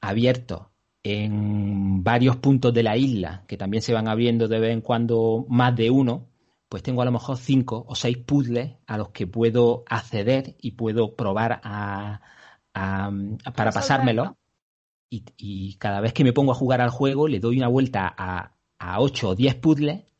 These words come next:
Speaker 1: y no consigo ninguno. O a lo mejor consigo uno de, de los ocho o diez que tengo abiertos. Y ese uno que consigo es como la, "Ay, la hostia, lo, lo que he hecho". Y, y, y me tiro a lo mejor dos horas intentando resolver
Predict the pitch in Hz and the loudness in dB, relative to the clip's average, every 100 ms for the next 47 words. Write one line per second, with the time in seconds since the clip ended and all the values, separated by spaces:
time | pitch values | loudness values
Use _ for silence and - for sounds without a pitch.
0 | _ _ _ _ 117 120 131 123 139 123 | _ _ _ _ -2 2 2 2 2 2
1 | 104 127 117 - _ _ _ _ _ _ | 2 0 0 -4 _ _ _ _ _ _
2 | - 147 151 147 196 196 196 202 170 156 | 2 4 6 4 4 4 4 6 4 6
3 | 202 95 104 120 107 113 107 156 - 151 | 2 -2 -4 -6 -6 -8 -6 -8 -8 -8
4 | 147 143 143 143 127 110 151 - 90 101 | -6 -6 -2 0 0 0 -2 -2 -8 -4
5 | 139 - 160 170 160 151 151 160 160 143 | -2 0 2 2 0 0 -2 -2 -4 -4
6 | - 117 95 95 110 - 233 180 - - | -6 -6 -6 -10 -12 -12 -10 -10 -10 -10
7 | 415 - - - 311 - - - - 220 | -10 -12 -16 -10 -8 -8 -10 -10 -12 -12
8 | 175 165 165 160 160 185 202 202 - 131 | -8 -6 -4 -4 0 2 2 0 -4 -6
9 | - - - - 339 359 165 127 571 349 | -6 -12 -8 -6 -6 -6 -4 -4 -4 -10
10 | _ 139 147 135 127 127 170 170 156 - | _ -8 -2 2 2 0 -4 -4 -4 -4
11 | 139 110 147 175 156 143 123 117 147 147 | -6 -4 -4 -2 0 0 0 0 0 0
12 | 147 - 131 151 113 | -2 -2 0 0 -2